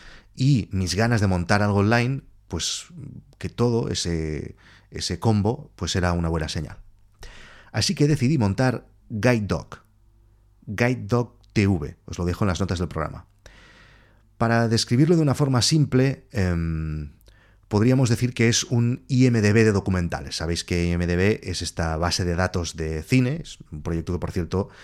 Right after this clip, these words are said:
fue fundado ya hace veintiséis años por un informático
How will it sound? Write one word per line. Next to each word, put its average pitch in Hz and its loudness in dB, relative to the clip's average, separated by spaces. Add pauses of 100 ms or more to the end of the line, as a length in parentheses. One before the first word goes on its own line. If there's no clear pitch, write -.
(200)
fue 101 -2
fundado 90 0
ya 92 0
hace 98 -2
veintiséis 87 -2
años 110 -2
por 80 -6
un 80 -4
informático 131 0